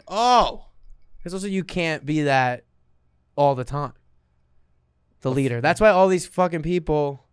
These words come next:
Speaker 2: I mean, I don't know now. This is completely unrelated. But I was gonna say why all these, like, C E O type people love to be dominated.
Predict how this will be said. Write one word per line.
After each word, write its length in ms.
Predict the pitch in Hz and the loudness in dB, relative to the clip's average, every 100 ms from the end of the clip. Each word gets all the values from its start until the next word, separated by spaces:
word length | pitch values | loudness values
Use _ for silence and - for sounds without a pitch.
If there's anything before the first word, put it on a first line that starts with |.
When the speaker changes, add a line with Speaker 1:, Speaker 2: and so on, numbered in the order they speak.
| _ _ _ | _ _ _
Speaker 2:
I 20 | |
mean, 220 | 170 175 160 | -6 -4 0
I 140 | 170 | 2
don't 80 | 156 | 2
know 100 | 131 | -2
now. 240 | 127 123 | -4 -6
This 220 | 120 143 151 | -6 -8 -8
is 400 | 131 120 - - - - - - | -10 -12 -18 -20 -20 -20 -20 -10
completely 360 | - 147 151 123 | -6 -4 -2 -4
unrelated. 600 | 117 117 120 120 127 127 | -6 -6 -8 -8 -8 -2
But 160 | 185 180 | 2 2
I 80 | 165 | 2
was 100 | - | 0
gonna 140 | - | 0
say 320 | 185 233 226 | 2 6 6
why 180 | 165 165 | 8 6
all 140 | 165 170 | 6 4
these, 160 | 165 | 2
like, 160 | 156 143 | 0 -4
C 280 | - 180 156 | -6 -6 -4
E 40 | |
O 80 | 156 | -4
type 240 | 156 139 127 | -2 -4 -2
people 260 | 135 131 | -4 -4
love 200 | 135 139 | -4 -6
to 60 | 139 | -8
be 100 | 127 | -10
dominated. 720 | 131 135 131 - - - - | -10 -8 -10 -12 -18 -20 -20